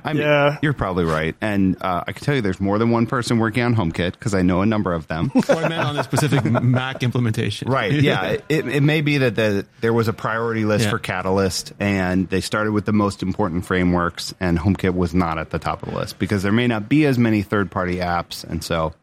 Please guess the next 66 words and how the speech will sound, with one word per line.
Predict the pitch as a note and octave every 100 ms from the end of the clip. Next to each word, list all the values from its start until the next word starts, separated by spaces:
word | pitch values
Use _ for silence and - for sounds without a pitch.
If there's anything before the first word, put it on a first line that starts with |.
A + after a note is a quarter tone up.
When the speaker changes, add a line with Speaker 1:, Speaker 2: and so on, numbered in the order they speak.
| _
Speaker 3:
Or | -
it |
could | C3+
also | C#3+ C#3 A#2+
be | B2+
that | A#2+ A#2 - -
the | B2+
priority, | - C3+ B2 B2+ B2 A#2 A#2
uh, | B2
and | A#2+ B2+
the |
amount | B2+ A#2 A2+
of |
work | A2 A#2 -
that | G2+
went | G#2 G2+
into | G2+ A2
it | G2
factored | A2+ G#2 - G#2+
in. | G#2+
Like, | G2+ F#2
they |
would | A2+
have | A#2 A2+
to |
add | G#2+ A2
a |
bunch | G#2+ A2 -
more | A2
things, | G#2+ G#2+ G#2 G#2
and |
the | F#2
security | - A2 G#2
model | G#2+ G2 G2
and | G2
the |
privacy | F#2+ F2 G2+ -
model | G#2+ F#2 F2
had | F2
to | -
be |
worked | G2 G#2 -
out. | - G1+
And | - - - -
'cause | C#3+
you | D3+
have | A#2
way | C3+
more | C3 A2+
access | A2 - G#2+ G2
on | G2
a |
Mac | G2 F#2+ F#2
than | F#2
you | F#2
have | F2 F2+
on | F2
an |
I | F2+ F#2
O | F2+
S | F2
device | - - - -
as | -
well. | A2 A1 - - _ -
Speaker 2:
Right. | C3 B2+ A#2 - - _ _ _ _ -
Speaker 1:
Yeah, | A2